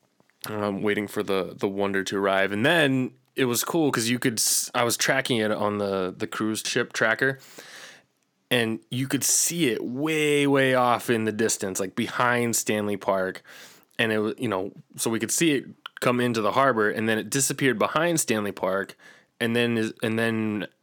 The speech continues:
a few minutes later, you could see it coming in under this, uh, the Lionsgate Bridge, and that's when, you know, I started to record it and all that stuff. But it, wasn't it cool watching the Wonder come in from, from that room?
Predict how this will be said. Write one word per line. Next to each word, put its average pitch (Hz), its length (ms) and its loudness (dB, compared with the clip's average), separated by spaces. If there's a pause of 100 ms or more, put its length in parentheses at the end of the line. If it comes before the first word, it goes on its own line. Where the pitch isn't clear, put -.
(120)
a - 40 -2
few 127 200 0
minutes 107 240 0
later, 104 180 0
you 101 100 -2
could 98 160 -4
see 104 200 -2
it 101 120 -6
coming 101 300 -4
in 95 340 -4
under 98 220 -4
this, 92 320 -6
uh, 90 420 -6 (380)
the 107 100 0
Lionsgate 98 540 0
Bridge, 92 260 -2
and 95 100 -6
that's 92 160 -4
when, 90 220 -6
you - 80 -12
know, 98 100 -4
I 92 60 -6
started 95 240 -4
to 92 60 -6
record 85 360 -6
it 85 80 -4
and - 80 -8
all 90 140 -6
that - 80 -18
stuff. - 180 -12
But 151 120 2
it, 175 180 0
wasn't 180 320 4
it 175 60 0
cool 175 200 2
watching 147 460 4
the 135 80 4
Wonder 120 360 2
come 117 220 -4
in 117 200 -2
from, 110 500 -2
from 110 220 -6
that 104 160 -2
room? 101 320 -6